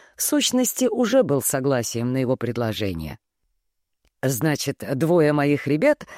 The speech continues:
станут членами твоего экипажа», — продолжал он, «заставляя их работать как следует». Я пожал плечами. «Хорошо». Но вот что было непонятно. Если ливийцы настаивали на том, чтобы золото переправляла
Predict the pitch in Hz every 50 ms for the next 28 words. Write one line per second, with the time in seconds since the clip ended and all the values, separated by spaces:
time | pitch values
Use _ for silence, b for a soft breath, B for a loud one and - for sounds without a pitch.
0 | B B B - - - - 269 302 302 302 294 - - - 156 175 190 226 254
1 | 254 262 254 - 220 220 185 160 143 160 190 220 226 - 233 - - 127 113 107
2 | 107 95 101 98 B B B B B 135 135 113 117 117 110 - 185 185 165 98
3 | 80 80 78 _ _ _ _ _ _ _ _ _ _ _ - 123 120 160 165 -
4 | - 214 214 202 165 147 151 160 - 196 220 220 156 151 147 - - - - 226
5 | 220 - - 160 139 113 101 78 110 117 131 - - _ _ _ _ _ _ _
6 | _ _ _ _ _ - 143 220 262 - - 101 82 139 139 139 - - 92 87
7 | - - 85 80 76 78 - - _ _ _ _ _ _ - - - 104 85 76
8 | - - - 107 139 139 - _ _ _ _ _ _ _ _ _ _ _ _ _
9 | _ - 135 143 160 240 254 - - - - 220 202 180 214 220 226 214 208 214
10 | 214 - - 220 220 214 156 107 78 - - - - - - b b b b b
11 | b b b b 127 127 175 208 220 202 - - 220 214 214 233 220 180 147 113
12 | - - - 123 120 139 156 - - - 165 151 139 127 123 135 131 139 151 165
13 | - - 143 110 - - - 135 123 143 151 135 147 190 156 123 127 - - 120
14 | - 139 139 135 - 139 147 156 156 160 139 123 113 113 113